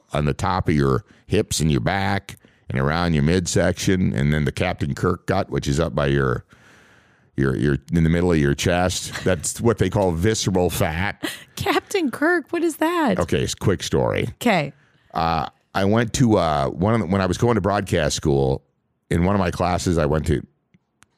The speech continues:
Speaker 1: I, I had a doctor, and he wanted to do television and stuff like that, right? And he was a legit doctor.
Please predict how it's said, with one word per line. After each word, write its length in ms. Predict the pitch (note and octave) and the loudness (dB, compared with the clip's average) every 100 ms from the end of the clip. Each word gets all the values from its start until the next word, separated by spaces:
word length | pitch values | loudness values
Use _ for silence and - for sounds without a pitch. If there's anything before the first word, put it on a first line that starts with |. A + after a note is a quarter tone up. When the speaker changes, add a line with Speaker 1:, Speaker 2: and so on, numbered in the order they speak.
| _ | _
Speaker 1:
I, 300 | C2+ C#2+ C#2 - | -2 0 0 -2
I 120 | B1+ | -2
had 180 | B1+ C2+ | 0 -2
a 40 | |
doctor, 520 | A#1+ D#2+ - - - - | -2 -4 -4 -10 -12 -4
and 100 | C#2+ | 2
he 100 | F#2+ | 4
wanted 300 | F2 D#2 D2+ | 4 0 -2
to 60 | D#2+ | 2
do 160 | E2+ | 2
television 500 | - F#2+ G2+ B1 G#1+ | 2 2 0 -2 -4
and 100 | G1+ | -6
stuff 220 | - B1+ | -4 -4
like 120 | - - | -4 -4
that, 160 | G1+ | -2
right? 120 | A#1 D2 | 0 0
And 100 | D2+ | 0
he 60 | |
was 120 | D#2+ | 0
a 80 | D#2 | 0
legit 420 | C2+ E2 C#2+ D#2 | 0 0 2 0
doctor. 500 | C2+ C2+ E2 - - | 0 -4 -4 -6 -12